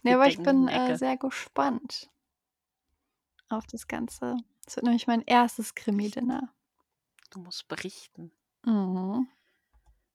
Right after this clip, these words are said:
Speaker 2: Also es ist, ich bin ja selber schon so gehypt von deinem Krimi-Dinner,
Speaker 1: <laughs>
Speaker 2: dass ich ja schon Theorien aufgestellt habe, was passiert sein könnte. <laughs>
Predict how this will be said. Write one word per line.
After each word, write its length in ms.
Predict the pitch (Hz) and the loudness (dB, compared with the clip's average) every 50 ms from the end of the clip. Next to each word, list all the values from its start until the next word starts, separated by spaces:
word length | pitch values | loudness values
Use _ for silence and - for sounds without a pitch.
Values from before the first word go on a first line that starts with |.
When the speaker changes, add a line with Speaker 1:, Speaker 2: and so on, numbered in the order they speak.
| _ _ - | _ _ -8
Speaker 2:
Also 180 | 175 - 165 | -6 -6 -6
es 120 | 160 170 180 | -8 -8 -8
ist, 160 | 165 - - | -12 -14 -12
ich 200 | - 185 - - | -14 -14 -12 -4
bin 180 | - 226 226 226 | -2 0 2 6
ja 140 | 208 202 190 | 4 4 6
selber 340 | 185 180 196 208 214 220 | 8 8 8 8 8 6
schon 260 | 208 - - 196 190 180 | 4 2 -2 -4 -6 -4
so 180 | 175 175 175 | -2 -2 -2
gehypt 520 | 175 185 180 - - 175 175 214 - _ - | -2 -2 -4 -2 0 0 0 0 -2 _ -20
von 220 | - - 180 170 | -14 -10 -8 -2
deinem 400 | 170 170 175 180 190 202 202 196 | 2 2 2 4 2 0 -2 -6
Krimi-Dinner, 800 | 190 - - - 262 277 208 196 247 202 220 226 233 240 254 269 - - - - | -8 -6 2 6 8 8 8 6 4 10 10 10 10 10 -2 -6 -8 -10 -18 -20
Speaker 1:
<laughs> 160 | - _ _ | -20 _ _
Speaker 2:
dass 180 | - 190 196 - | 0 0 2 2
ich 100 | 202 - | 0 4
ja 80 | 208 196 | 4 4
schon 200 | - - - 202 | 4 2 -2 0
Theorien 500 | 240 - 277 196 190 285 185 202 226 214 151 | 6 6 6 6 6 2 2 2 2 2 2
aufgestellt 680 | 151 165 - - 196 - - 202 202 202 190 - - | 0 0 0 0 -2 2 6 10 10 10 8 8 8
habe, 380 | 208 190 190 180 180 185 175 | 10 10 10 10 8 4 4
was 200 | 170 175 180 - - | 2 0 0 -2 -6
passiert 420 | - 196 - - - 208 190 - | -8 -10 -8 -6 -6 -6 -6 -4
sein 220 | - 165 160 170 170 | -2 -2 0 0 -2
könnte. 600 | - - - 175 175 190 208 - - - 285 | -4 -6 -4 -2 -2 -2 -4 -4 2 6 6
<laughs> 60 | 330 | 6